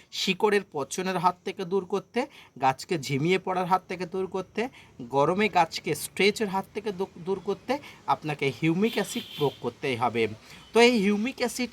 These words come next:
এমন একটি পদার্থ যেটি মাটিতে হিউমাসের পরিমাণ বাড়িয়ে দেয়, গাছের মাটিকে যেরকম সুস্থ সবল রাখে, পাশাপাশি গাছের শিকড়কে তেমন সুস্থ সবল রেখে গাছকে দুর্দান্ত করে তোলে। তো ফ্রেন্ডস, আজকে আমি দেখাবো যে হিউমিক অ্যাসিড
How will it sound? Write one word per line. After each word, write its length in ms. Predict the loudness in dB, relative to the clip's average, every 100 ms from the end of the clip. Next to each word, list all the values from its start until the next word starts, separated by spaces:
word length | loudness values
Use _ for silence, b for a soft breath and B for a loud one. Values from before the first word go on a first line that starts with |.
| -4
এমন 260 | -4 0
একটি 280 | -2 -2 -8 -4
পদার্থ 440 | -2 -2 -4 -2 -4 B B B
যেটি 300 | 2 4 4
মাটিতে 460 | 4 2 2 0 0
হিউমাসের 640 | 0 -2 0 0 -2 -6
পরিমাণ 380 | -2 -2 -2 -2
বাড়িয়ে 260 | 0 2 2
দেয়, 200 | 2 0 B B B 4
গাছের 360 | 4 4 -4
মাটিকে 600 | -2 2 2 0 0 0
যেরকম 420 | 2 0 -2 -6 -10 -8
সুস্থ 240 | -10 -8
সবল 380 | -6 -4 -2 0
রাখে, 280 | 0 0 -4 B B 2
পাশাপাশি 540 | 2 2 -4 -4 -4
গাছের 340 | 0 0 0 -4
শিকড়কে 560 | -4 -4 0 0 0
তেমন 260 | -4 -4 -6
সুস্থ 360 | -8 -10 -10 -6
সবল 360 | -4 -2 -2
রেখে 260 | -4 -2 -2 B B B 6
গাছকে 380 | 6 4 -6 -6 B -6
দুর্দান্ত 560 | 0 0 4 2 2 -2
করে 240 | -2 -2
তোলে। 300 | 0 0 -2 B B -10
তো 80 | -2
ফ্রেন্ডস, 320 | -2 -2 -2
আজকে 300 | 0 0 -2
আমি 140 | -4 2
দেখাবো 440 | 2 2 0 0
যে 200 | 2 -2 -2
হিউমিক 300 | -4 -2 -2
অ্যাসিড 340 | 0 0 0